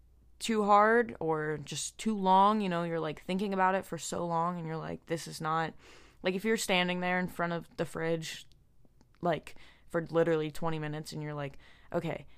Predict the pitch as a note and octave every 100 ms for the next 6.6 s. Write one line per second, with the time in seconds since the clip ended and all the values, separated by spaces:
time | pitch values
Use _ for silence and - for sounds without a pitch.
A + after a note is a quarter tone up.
0 | - - - - - - E3+ D#3+ D#3 D#3+
1 | E3 E3+ D3+ - - - - - - E3+
2 | E3+ G3 A3 B3+ D4 - - - - -
3 | - - - - - - B2 F#3 - G#3
4 | F#3+ F3+ E3+ D#3 C#3+ C#3+ D3+ - - -
5 | - - - - - G3+ G3 F3+ F#3 -
6 | - - F3+ E3+ D3 D#3+